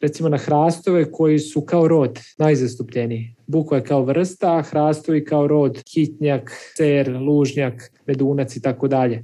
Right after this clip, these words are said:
Hrastovim šumama se, ovaj, gazduju ciklusima i to na drugačiji način.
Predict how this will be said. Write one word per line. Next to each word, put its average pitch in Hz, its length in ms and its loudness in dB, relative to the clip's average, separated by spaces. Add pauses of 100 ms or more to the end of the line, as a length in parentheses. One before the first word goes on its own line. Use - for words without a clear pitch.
(160)
Hrastovim 214 640 2
šumama 214 440 2
se, 180 640 2
ovaj, 165 600 4
gazduju 175 380 4
ciklusima 135 840 0
i 156 40 -4
to 165 140 2
na 151 140 4
drugačiji 143 540 2
način. 117 460 -2